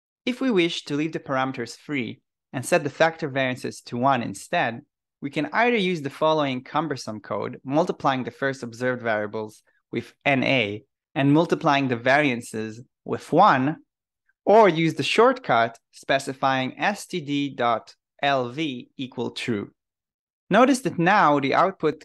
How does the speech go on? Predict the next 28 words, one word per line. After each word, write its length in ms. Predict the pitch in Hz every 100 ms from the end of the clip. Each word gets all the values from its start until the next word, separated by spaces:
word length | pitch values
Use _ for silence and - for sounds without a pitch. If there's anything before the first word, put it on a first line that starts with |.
| -
gives 280 | 147 156 151
us 180 | 143 -
estimates 580 | 156 - 165 113 110 -
also 240 | - 156 -
for 180 | - 131
the 60 |
first 340 | 120 147 143 127
observed 400 | 117 123 113 110
variables, 540 | 120 107 101 110 - _ _ -
but 180 | 131
not 300 | 160 170 170
for 120 | 143 139
the 80 |
variances, 680 | 113 113 107 104 98 - - -
which 220 | 127 131
are 80 | 123
set 300 | - 131 -
to 100 | 117
one. 280 | 107 95 - _ _ _ _ _ _ _ _ _ -
We 80 |
can 180 | 170 170
also 360 | - 233 - 262
impose 580 | 185 143 127 117 117 131
zero 280 | 156 220
correlations 760 | 220 170 131 127 120 - 104 -
by 160 | -
specifying 920 | 120 - 196 - - 117 113 110 117 - _ -
zero. 520 | 117 135 127 - -